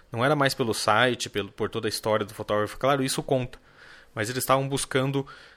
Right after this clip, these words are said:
quem soubesse contar a história atra-, através do Instagram.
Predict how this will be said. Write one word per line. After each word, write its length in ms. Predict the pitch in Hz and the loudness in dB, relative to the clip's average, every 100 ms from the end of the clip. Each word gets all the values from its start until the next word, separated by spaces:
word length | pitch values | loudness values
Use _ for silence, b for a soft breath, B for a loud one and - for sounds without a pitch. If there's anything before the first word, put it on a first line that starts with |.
| B | B
quem 160 | 139 | -2
soubesse 500 | 143 143 123 160 180 | 0 0 2 2 0
contar 280 | 202 165 143 | -4 -2 0
a 40 | 135 | 0
história 360 | - 120 117 | 0 0 0
atra-, 180 | 120 110 | 2 -2
através 480 | 107 - 117 110 107 | -4 -8 -4 -2 -2
do 40 | |
Instagram. 400 | 113 123 110 92 | -4 -8 -6 -10